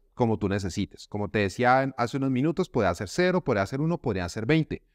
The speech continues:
Para el publicador es totalmente transparente porque él guarda una colección de observadores. Entonces, lo que haya ahí, a eso le va a notificar. Por otro lado, y esa es una ventaja muy importante, es el bajo acoplamiento entre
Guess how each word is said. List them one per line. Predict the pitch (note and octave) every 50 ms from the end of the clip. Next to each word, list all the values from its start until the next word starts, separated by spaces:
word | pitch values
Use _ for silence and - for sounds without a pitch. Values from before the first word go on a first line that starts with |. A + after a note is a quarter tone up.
| _ _ _ _
Para | - B2 B2 B2+
el | B2
publicador | - B2+ C3 B2+ A#2+ - - G#2+ G2 G#2+ C#3 E3 -
es | - B2 - -
totalmente | C3+ B2 - C#3+ C#3+ D3 C#3+ C3 D#3
transparente | D3 D#3 D#3+ D#3 - - F3+ F3+ F3 E3 - G#3 -
porque | - G3 - -
él | C3 A2+
guarda | A2 A2+ A2+ A#2+
una | A#2+ B2+ B2+
colección | - C3+ A2+ G2 - - - G#2+ G2 G#2+ A#2+ _ _ _ _ _ _ -
de | -
observadores. | D3+ - - F#3 D#3+ G#3 A#3 B3 G#3 C3 A2+ -
Entonces, | A2+ G2+ - A2+ G#2 G2 C3+ C#3+ C3+
lo | C3 C3+ C3+ - -
que | - C3
haya | A#2 A#2 A#2+ C#3+ D#3
ahí, | F3 G#3 A3+ A3 - -
a | A2 A2 G#2
eso | G2+ F#2+ - B2
le | A2+ A2
va | G2 E2+
a | E2
notificar. | E2 D#2+ - E2+ - D#2 C#2+ - - - - _ _ _ _ _ _ _ _ _ _ _ _ -
Por | - F3+ F3
otro | F#3 F3+ G3+ G#3
lado, | G#3 G#3 G#3 G#3+ A3 A#3 A3+ - _ _ _ _ -
y | - C3
esa | C3+ B2+ D3
es | - -
una | E3 E3+
ventaja | F3 E3+ D3+ - B2 C3 C3
muy | C3+ C#3+ D3+
importante, | D#3+ D#3 - D#3 B2 G#2+ B2 G2+ F#2+ - A#2+ -
es | - B2+ - -
el | D#3 D3+
bajo | C#3+ C#3 E3 D#3 D3 D#3+
acoplamiento | D#3+ - - F3 - - C3+ F#2+ F2+ G2 G2+ G#2 G#2 - D3+ D#3+ F3+ _ -
entre | - B2 B2+ A2+ - A#2+ G#2 F#2 - _ _